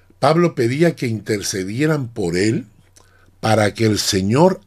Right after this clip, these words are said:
abra puerta para la palabra. ¿Mm?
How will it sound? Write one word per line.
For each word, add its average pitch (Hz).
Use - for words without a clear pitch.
abra 104
puerta 165
para 87
la 82
palabra. 78
¿Mm? 151